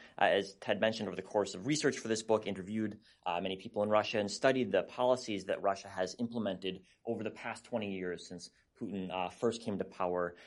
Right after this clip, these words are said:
at the turn of the millennium. And what I'd like to do is propose three pillars of Putinomics, uh, the economic policies that have underlay his rule. The, the first pillar, as I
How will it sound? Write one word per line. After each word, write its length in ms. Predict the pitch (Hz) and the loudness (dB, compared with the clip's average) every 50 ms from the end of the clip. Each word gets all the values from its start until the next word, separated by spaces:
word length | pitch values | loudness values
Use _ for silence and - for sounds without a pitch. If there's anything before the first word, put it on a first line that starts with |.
| - _ | -8 _
at 120 | - 95 | -4 -4
the 60 | - - | -4 -6
turn 420 | - - - 127 117 110 104 98 | -8 -8 -4 -2 -2 0 -2 -2
of 120 | - 90 87 | -4 -6 -6
the 60 | 92 | -4
millennium. 640 | 92 92 95 107 107 104 95 82 73 69 - - - _ _ _ _ _ | -2 0 2 2 2 0 -2 -4 -6 -8 -12 -18 -20 _ _ _ _ _
And 200 | - 120 120 120 | -2 -2 0 0
what 140 | 120 123 127 | 0 0 0
I'd 80 | 123 123 | 2 2
like 160 | 151 156 156 | 0 -2 -2
to 60 | 139 | -4
do 160 | 123 135 131 | -4 -2 0
is 180 | 120 110 107 - | 0 -2 -4 -8
propose 500 | - - 110 - - 123 117 117 110 110 | -12 -18 -20 -10 -4 -2 -2 -2 -2 -4
three 240 | - - 143 135 127 | -6 -4 -4 -4 -4
pillars 500 | - - - 170 156 147 139 139 127 - | -6 -6 -4 0 2 2 2 2 0 2
of 300 | - 101 101 98 - - | 2 2 2 2 -4 -6
Putinomics, 760 | - 165 151 - 127 110 98 92 90 87 - - - - - - - - - - | -6 -4 0 2 4 4 6 4 4 2 -2 -4 -8 -8 -10 -12 -18 -20 -6 2
uh, 160 | - 95 98 | 4 4 6
the 100 | 95 101 | 4 2
economic 320 | 117 - 117 104 101 98 - | -2 0 0 0 0 0 0
policies 500 | - 117 104 98 98 95 - 104 95 92 | 2 4 6 6 4 2 0 -4 -2 2
that 100 | 92 92 | 2 2
have 100 | 92 - - | 2 0 -2
underlay 560 | 104 98 92 92 90 92 92 90 87 85 87 - - - - _ | -2 0 -2 -2 0 2 2 2 2 0 -2 -6 -14 -20 -20 _
his 200 | _ 107 95 87 | _ -2 -2 -2
rule. 480 | 87 85 92 98 90 85 76 71 73 - _ _ _ _ - | -2 -2 0 0 2 2 0 -2 -6 -12 _ _ _ _ -10
The, 100 | 120 120 | -8 -6
the 120 | - 117 117 | -4 -6 -6
first 360 | - - 185 185 180 - - | -4 -4 -4 -4 -4 -6 -8
pillar, 220 | 156 139 131 117 | -2 0 2 2
as 120 | 107 98 101 | 2 2 2
I 220 | 92 90 87 85 | 0 0 0 -2